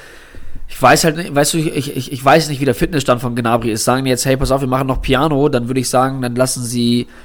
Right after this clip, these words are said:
Coutinho wieder auf dem linken Flügel starten und Perisic setzt sich mal wieder auf die Bank, auch wenn der auch geil gespielt hat. Ähm, beziehungsweise einfach in dem Sinne geil, ich finde es immer, immer sehr zu, ist immer sehr lobenswert, dass der da irgendwie diese Reservistenrolle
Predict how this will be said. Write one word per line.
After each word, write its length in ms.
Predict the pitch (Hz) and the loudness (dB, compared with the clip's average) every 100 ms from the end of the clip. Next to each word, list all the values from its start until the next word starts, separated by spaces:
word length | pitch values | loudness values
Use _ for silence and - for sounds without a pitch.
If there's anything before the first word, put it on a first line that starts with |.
| - | -8
Coutinho 420 | 131 - 151 139 | -6 -2 0 0
wieder 160 | 131 120 | 4 2
auf 120 | 113 | 2
dem 100 | 117 | -2
linken 320 | 139 143 127 | -4 -4 -8
Flügel 280 | 110 120 117 | -2 2 2
starten 460 | - 113 113 127 127 | 2 -2 -2 -6 -8
und 140 | 117 | 0
Perisic 340 | 135 123 110 | 0 2 -2
setzt 160 | - 113 | -4 -4
sich 120 | 117 | -4
mal 120 | 117 | -2
wieder 160 | 110 120 | 0 0
auf 60 | - | 0
die 100 | 101 | -2
Bank, 300 | 113 131 - | -2 -4 -6
auch 120 | 110 | -4
wenn 100 | 110 | -4
der 100 | 113 | -4
auch 120 | 135 | -4
geil 160 | - 110 | -4 -4
gespielt 320 | 107 113 110 | -4 -4 -2
hat. 160 | 117 - - - - - - - | -2 -6 -18 -18 -16 -16 -12 0
Ähm, 560 | 123 120 120 120 120 - - - - - | 4 4 4 0 -4 -8 -18 -20 -16 -4
beziehungsweise 760 | 127 135 117 120 120 113 104 - - - - | 0 2 4 4 4 4 0 -4 -18 -14 -4
einfach 340 | 117 120 117 | -2 0 -2
in 400 | - 87 110 - | -4 -8 -8 -2
dem 180 | 123 139 | 0 2
Sinne 200 | 135 131 | 2 0
geil, 320 | 127 127 135 | 4 4 4
ich 100 | 131 | 0
finde 180 | - 127 | -4 -8
es 120 | 123 | -8
immer, 280 | 131 120 117 | -4 -4 -2
immer 220 | 117 117 | -2 0
sehr 220 | 113 117 117 | 2 0 0
zu, 400 | - 110 110 101 - - - - | -2 0 -2 -4 -12 -20 -20 -12
ist 140 | 107 | -6
immer 160 | 120 120 | -2 0
sehr 160 | 127 | 4
lobenswert, 720 | 127 147 165 135 - 127 123 120 | 6 6 4 -2 0 2 2 0
dass 120 | - | -2
der 140 | 123 | 0
da 240 | 120 120 120 | 2 2 0
irgendwie 260 | 123 120 | -4 -6
diese 280 | 120 120 117 | -2 0 0
Reservistenrolle 960 | 117 117 143 - 127 117 117 117 123 | 2 0 0 -4 0 2 4 2 0